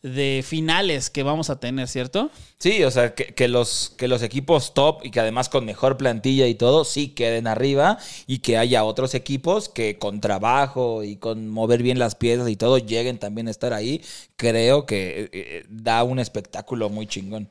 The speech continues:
Speaker 1: Tenemos una, por así decir, una liguilla decorosa.
Speaker 2: Sí,
Speaker 1: ¿no?
Speaker 2: yo, yo creo que si es la liguilla al mismo tiempo que la Champions, yo veo la liguilla.
Speaker 1: <laughs> Yo también.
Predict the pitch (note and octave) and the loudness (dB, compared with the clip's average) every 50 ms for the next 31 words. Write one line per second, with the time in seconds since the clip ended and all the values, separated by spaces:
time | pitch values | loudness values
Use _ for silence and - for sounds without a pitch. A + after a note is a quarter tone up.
0 | _ _ - G#3 A3 A3+ B3+ B3+ C4 C4 - - B3 B3 B3 B3 B3 A#3+ A#3 A3+ | _ _ -2 0 2 2 2 2 2 0 0 0 0 2 2 4 4 4 4 4
1 | A3 G#3 F#3+ F3 E3 D#3 C#3+ C3+ C3+ - F3+ F3+ F#3 G3 G#3 G3+ G#3 G3+ G#3 G#3 | 4 4 4 4 2 2 0 -2 0 2 4 4 6 4 4 2 2 2 2 4
2 | G3 F#3 F3 E3 D#3 E3 F3 F3+ F#3 G3+ G3+ G3 F#3 F3 D#3 C#3+ C3 C3 - - | 2 4 2 2 2 4 4 4 6 6 4 6 4 4 4 2 2 -2 -4 -12
3 | _ _ _ _ _ _ _ _ _ _ _ _ _ _ - E3 F#3 - - F3 | _ _ _ _ _ _ _ _ _ _ _ _ _ _ -4 -2 -2 2 2 4
4 | F#3 G#3+ G#3 - - - - - _ _ _ - G#4+ B4+ C5 - - A4 A#4 - | 4 4 4 4 2 2 0 -2 _ _ _ 6 8 8 8 8 6 4 4 2
5 | - G#3+ A#4 - - - A#4+ B4 - F#4 - - G3 F3 E3 E3 F3 F3 F3 F#3+ | 4 4 4 4 6 4 4 4 4 0 0 2 4 6 6 6 6 6 6 4
6 | F3 D#3 C#3 C3 B2+ C#3+ D3+ E3 D#3+ D3 C3+ C3 C#3+ D3 D3 C#3 C#3 C#3 C#3 D3 | 4 4 2 0 0 2 4 4 4 4 4 0 -2 -2 -2 -2 -2 -4 -2 -2
7 | D#3+ C#3 C#3 A#2 A2 G#2 - B2+ B2+ C3 C3 F3 F#3+ G3 D#3 D3+ C#3 B2+ B2+ B2 | 0 0 2 0 0 0 2 0 0 0 0 -4 -4 -2 0 2 2 4 4 4
8 | A#2+ A2+ G#2+ G#2 G2 G2 G#2 B2 D3 B2+ G#2+ - G#3+ - - A3 F3+ D#3 - - | 4 2 0 -2 -2 -2 -2 0 0 0 0 0 -2 -2 -2 -6 -6 -4 -2 0
9 | F3 D#3 E3+ E3 E3 E3+ E3+ D3+ | 0 0 0 -2 -2 -2 -4 -4